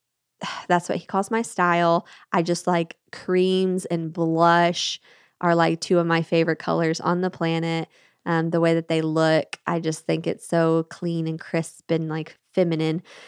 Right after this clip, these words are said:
Um, and so the walls are all white, and that's what he meant by that. But, um, he said, "You know, it has angel throw up all over it, and it's exactly what we've wanted."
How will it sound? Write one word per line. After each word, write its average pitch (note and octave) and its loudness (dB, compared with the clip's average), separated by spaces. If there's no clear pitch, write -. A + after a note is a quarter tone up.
Um, E3+ 4
and F3+ 0
so D#3+ 4
the E3 -2
walls D#3 0
are D3 -4
all D#3 -4
white, C3+ -8
and D#3 -4
that's - -2
what E3 -2
he D#3 -10
meant D#3 -8
by F#3+ -2
that. E3 -4
But, F3 2
um, F3+ 0
he F#3+ -2
said, F3+ -6
"You F#3 -4
know, G3 -4
it G#3 -6
has B3 -4
angel B3+ -4
throw A#3+ -2
up A#3 -4
all A3+ -2
over A3 -4
it, G#3 0
and G3 -4
it's F#3+ -8
exactly G#3+ -6
what G#3 -2
we've G3 -2
wanted." F3+ -8